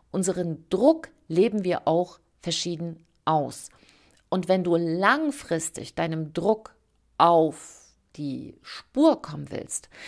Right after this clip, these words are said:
dann müsstest du natürlich dir andere Fragen stellen, ne? Dann müssten wir nochmal in die Tiefe gehen, an welcher Stelle du da gegen dich arbeitest. Also wie gehst du dann um im,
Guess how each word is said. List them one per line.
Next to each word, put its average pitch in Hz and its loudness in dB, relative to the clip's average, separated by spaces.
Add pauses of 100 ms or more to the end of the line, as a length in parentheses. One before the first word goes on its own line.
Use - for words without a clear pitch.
(220)
dann 226 6
müsstest 226 -2
du 190 -4
natürlich 165 -4
dir 165 0
andere 175 0
Fragen 147 -4
stellen, - -10
ne? 180 -6
Dann 185 0
müssten 170 -6
wir 165 -2
nochmal 156 -6
in 156 -8
die 143 -8
Tiefe 208 -10
gehen, 156 -6 (720)
an 165 2
welcher 165 4
Stelle 160 0
du 151 -10
da 156 -2
gegen 156 -4
dich - -12
arbeitest. - -6
Also 151 -4
wie 151 -6
gehst 147 -8
du - -16
dann 143 -8
um 170 -4 (380)
im, 151 -4